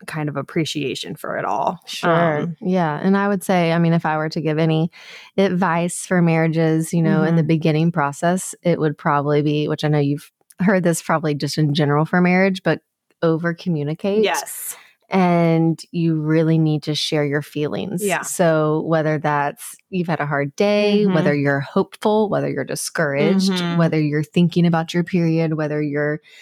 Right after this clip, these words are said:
Speaker 2: thinking about ovulation,
Speaker 1: Yeah.
Speaker 2: whether you're not feeling sex that
Speaker 1: Yeah.
Speaker 2: night, like, you just really need to over communicate
Speaker 1: Mm-hmm.
Speaker 2: more in this aspect,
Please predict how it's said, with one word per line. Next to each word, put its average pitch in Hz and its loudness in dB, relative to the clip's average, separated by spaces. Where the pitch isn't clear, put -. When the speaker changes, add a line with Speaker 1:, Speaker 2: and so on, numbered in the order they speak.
Speaker 2:
thinking 156 -2
about 165 0
ovulation, 214 0
Speaker 1:
Yeah. 156 -2
Speaker 2:
whether 147 0
you're 151 0
not 156 0
feeling 170 2
sex - -4
that 156 -2
Speaker 1:
Yeah. 147 -4
Speaker 2:
night, 185 -2
like, 190 0
you 196 -2
just 170 -2
really 180 2
need 170 2
to 165 0
over 160 0
communicate 175 -2
Speaker 1:
Mm-hmm. 175 -6
Speaker 2:
more 170 2
in 151 0
this 147 0
aspect, 143 -4